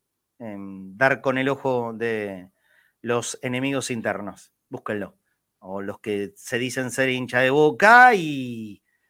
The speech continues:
evidentemente están esperando alguna mínima cuestión como para salir a, a cortar cabezas dentro de Boca. Pero después hablamos muchísimo. Tuvimos una entrevista de más de media hora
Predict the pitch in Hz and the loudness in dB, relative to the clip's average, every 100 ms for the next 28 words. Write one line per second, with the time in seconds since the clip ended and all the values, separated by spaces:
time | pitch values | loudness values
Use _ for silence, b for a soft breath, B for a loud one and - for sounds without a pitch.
0 | _ 123 117 143 147 143 170 170 - 156 | _ -4 0 2 2 0 0 -2 -2 0
1 | 143 - 139 151 143 127 127 165 165 135 | -2 -2 -2 0 0 -2 -2 -4 -2 -2
2 | 135 165 156 135 117 113 170 180 131 107 | -4 -4 -4 -4 -6 -6 -6 -6 -6 -4
3 | 107 - 120 139 139 _ _ _ _ _ | -6 -6 -4 -4 -6 _ _ _ _ _
4 | _ 113 104 92 80 - 120 135 127 147 | _ -10 -8 -8 -10 -12 -6 -4 0 2
5 | 143 131 139 127 131 127 127 117 110 104 | 2 0 0 -2 -4 -2 -2 -2 -4 -10
6 | 113 110 151 135 127 147 143 117 123 117 | -6 -6 -4 -4 0 0 0 -6 -8 -4
7 | 147 - 98 92 - _ 131 131 120 123 | -6 -6 -12 -12 -16 _ -6 -6 -4 -6
8 | 117 131 131 127 135 127 127 131 135 139 | -4 -4 0 0 0 -2 -2 0 2 2
9 | 135 | 2